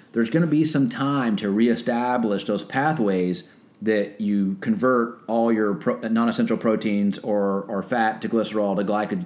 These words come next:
to glucose to glycogen. You're gonna have to reestablish those pathways, and that's what some people call, uh, fat adaptation.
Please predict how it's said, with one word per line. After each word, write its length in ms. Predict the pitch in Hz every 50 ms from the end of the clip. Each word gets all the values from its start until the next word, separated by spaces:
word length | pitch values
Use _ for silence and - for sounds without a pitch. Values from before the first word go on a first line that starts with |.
| - -
to 160 | - 98 95 87
glucose 400 | 85 123 123 117 120 110 101 -
to 80 | 110 98
glycogen. 540 | 104 104 104 95 104 92 104 107 101 95 - - - - - - - -
You're 120 | - 127
gonna 120 | 135 160 143
have 160 | 156 160 156
to 80 | 156 123
reestablish 680 | 120 131 131 131 123 123 - 120 117 117 120 120 113
those 140 | 117 104 101
pathways, 640 | - - 113 110 107 - 101 90 85 85 85 82 - 101 98 - -
and 80 | 107 110
that's 200 | 123 139 139 -
what 380 | 135 131 123 120 120 - - - - -
some 160 | - 135 120
people 280 | 120 120 113 113 107 101
call, 500 | - 117 107 110 107 107 104 101 - - - - - - -
uh, 160 | - 104 104
fat 200 | - - 120 110 104
adaptation. 640 | 95 101 101 110 113 - - 170 180 190 175 -